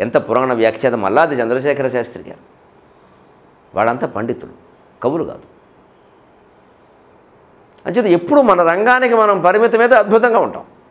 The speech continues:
అనవసరంగా అడుగులు ఊరికి అందులో వేసి ఇందులో వేసి వద్దు. అది ముందు ఆకర్షణీయంగా ఉండాలి ఆ సృష్టి. అర్థం చూడండి, ఏం తేడా ఉందో. శ్రీమన్ మహాయంత్ర రాజ్ఞి, అన్ని రకాల యంత్రాల్లోకి నువ్వు మహారాణివి, మహాయంత్ర రాజ్ఞి.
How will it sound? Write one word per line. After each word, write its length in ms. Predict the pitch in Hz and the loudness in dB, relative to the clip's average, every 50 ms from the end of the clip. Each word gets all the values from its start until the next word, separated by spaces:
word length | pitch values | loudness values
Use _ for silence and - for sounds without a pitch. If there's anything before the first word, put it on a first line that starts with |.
| _ _ - | _ _ -4
అనవసరంగా 480 | - 175 233 247 214 240 240 240 240 233 | -2 0 2 2 2 2 2 4 4 4
అడుగులు 340 | 220 196 202 214 214 220 214 | 4 4 2 2 2 4 4
ఊరికి 220 | 214 208 202 208 | 4 6 6 4
అందులో 240 | 190 196 202 202 208 | 4 4 4 4 4
వేసి 260 | 202 202 190 175 196 | 4 2 2 0 -2
ఇందులో 240 | 196 190 190 190 190 | -2 0 2 2 2
వేసి 300 | 180 180 170 175 - - - - - - _ _ _ - - | 2 0 -2 -2 -8 -16 -20 -20 -20 -20 _ _ _ -8 -6
వద్దు. 200 | 135 120 92 - - - - _ _ _ _ _ _ _ _ _ _ _ _ _ _ _ _ _ _ _ _ _ _ _ _ _ _ _ _ _ _ _ _ _ _ _ _ _ _ _ _ _ _ _ - | -6 -6 -8 -16 -20 -20 -20 _ _ _ _ _ _ _ _ _ _ _ _ _ _ _ _ _ _ _ _ _ _ _ _ _ _ _ _ _ _ _ _ _ _ _ _ _ _ _ _ _ _ _ -6
అది 120 | 107 110 107 | -4 -4 -2
ముందు 280 | 104 127 185 226 233 | -2 -2 0 2 2
ఆకర్షణీయంగా 720 | 185 - 180 202 208 269 262 262 254 254 247 233 220 208 | 4 2 2 2 2 2 2 2 2 2 4 4 4 4
ఉండాలి 280 | 190 180 170 165 151 131 | 4 4 4 4 4 2
ఆ 40 | 117 | 0
సృష్టి. 380 | - - 92 85 - - - _ _ _ _ _ _ _ _ _ - - - - - | -2 -4 -14 -14 -16 -20 -20 _ _ _ _ _ _ _ _ _ -20 -14 -4 0 0
అర్థం 280 | 156 180 180 208 196 | 2 4 4 2 2
చూడండి, 340 | 165 143 127 110 90 90 120 | 4 2 2 2 2 2 2
ఏం 140 | 151 165 175 | 2 2 4
తేడా 240 | - 151 139 131 120 | 4 4 4 4 2
ఉందో. 160 | 113 101 - | 0 0 -2
శ్రీమన్ 480 | 202 - 202 208 208 208 208 208 208 196 | -2 2 2 4 4 4 2 2 4 2
మహాయంత్ర 680 | 175 175 208 202 202 202 208 208 202 202 185 208 208 | 4 4 4 4 4 4 2 2 0 2 2 4 4
రాజ్ఞి, 560 | 202 202 202 196 180 170 202 214 220 233 220 - - - - _ _ _ _ - | 4 4 2 0 -2 -2 -2 -2 -2 -2 -6 -10 -20 -20 -20 _ _ _ _ -6
అన్ని 260 | - 123 139 156 160 | -4 -2 0 2 2
రకాల 400 | 156 156 143 143 156 151 151 151 | 2 2 2 4 2 4 4 4
యంత్రాల్లోకి 720 | 143 139 139 139 131 147 143 139 139 139 135 139 139 175 | 4 2 2 0 0 2 2 2 4 4 2 2 2 2
నువ్వు 180 | 185 170 147 139 | 0 0 0 2
మహారాణివి, 800 | 127 113 104 110 110 110 104 101 98 95 95 95 101 117 117 - - 90 | 2 0 2 2 2 2 2 0 0 0 -2 -2 -4 -4 -6 -8 -10 -8
మహాయంత్ర 640 | 92 104 123 120 120 117 110 107 104 - 143 160 | -6 -2 0 0 2 2 0 0 -2 -2 -2 -2
రాజ్ఞి. 360 | 127 85 71 67 - - - | -2 -4 -6 -10 -12 -18 -20